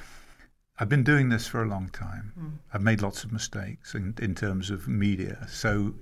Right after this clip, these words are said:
Speaker 1: you, you live and you learn, and so this is
Speaker 2: You
Speaker 1: why,
Speaker 2: know how to
Speaker 1: this is
Speaker 2: swerve,
Speaker 1: why I say
Speaker 2: Andy
Speaker 1: to Hillary,
Speaker 2: Wakefield.
Speaker 1: "Chill,
Speaker 2: <laughs>
Speaker 1: okay?
Speaker 2: Right.
Speaker 1: Completely relax." Because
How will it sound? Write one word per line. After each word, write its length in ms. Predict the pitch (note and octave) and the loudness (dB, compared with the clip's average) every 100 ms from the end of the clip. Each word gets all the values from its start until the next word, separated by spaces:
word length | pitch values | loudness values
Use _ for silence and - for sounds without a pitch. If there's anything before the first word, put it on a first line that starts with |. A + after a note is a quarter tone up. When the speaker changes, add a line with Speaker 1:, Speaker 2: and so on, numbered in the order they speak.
| - | -4
Speaker 1:
you, 140 | A2 | -2
you 200 | C#3 B2 A2+ | 0 4 6
live 220 | A2+ G#2+ | 6 6
and 100 | - | 4
you 140 | F#2 G#2 | 2 2
learn, 340 | G#2 G2 F#2+ | 2 4 2
and 140 | F#2 G2 | 0 0
so 140 | - - - | -4 -4 -2
this 120 | - | -2
is 80 | D#3 | 2
Speaker 2:
You 100 | A#3+ | 6
Speaker 1:
why, 140 | A#3+ | 8
Speaker 2:
know 60 | A3+ | 8
how 120 | A#3 | 8
to 40 | |
Speaker 1:
this 100 | G#3 - | 8 6
is 40 | |
Speaker 2:
swerve, 340 | G#3+ G3+ G3+ | 8 8 10
Speaker 1:
why 100 | D#3 | 10
I 40 | C#3+ | 10
say 180 | F#3 C3 | 10 10
Speaker 2:
Andy 120 | A2+ | 10
Speaker 1:
to 60 | |
Hillary, 260 | G#2+ B2+ A2+ G#2+ | 10 10 10 10
Speaker 2:
Wakefield. 260 | F#2 F2 - - | 6 4 -4 -2
Speaker 1:
"Chill, 480 | - G#2+ F#2 D#2+ - | 4 6 6 2 -2
Speaker 2:
<laughs> 100 | - | 4
Speaker 1:
okay? 460 | C4 - A#2+ B2 C3 | 4 6 8 8 8
Speaker 2:
Right. 240 | B2 A2 | 4 2
Speaker 1:
Completely 640 | - A2+ A2+ B2 A#2 A2+ A2 | 4 4 4 4 4 6 4
relax." 560 | G2+ F#2 E2+ - - - - - - | 6 6 2 -2 -6 -8 -12 -14 -8
Because 340 | - - D3 | -4 4 4